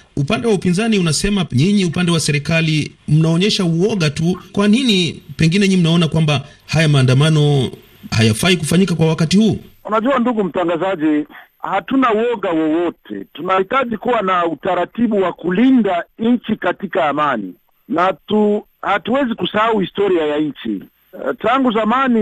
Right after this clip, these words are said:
Speaker 2: eh, wakati wa uongozi wa hayati Mobutu, wale wale wanaosema wataandamana leo waliandamana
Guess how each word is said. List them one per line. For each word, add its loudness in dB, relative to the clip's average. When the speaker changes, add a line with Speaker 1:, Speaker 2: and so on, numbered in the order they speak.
Speaker 2:
eh, -6
wakati -6
wa 0
uongozi -2
wa -2
hayati -4
Mobutu, -2
wale 2
wale 0
wanaosema -4
wataandamana -2
leo 0
waliandamana 0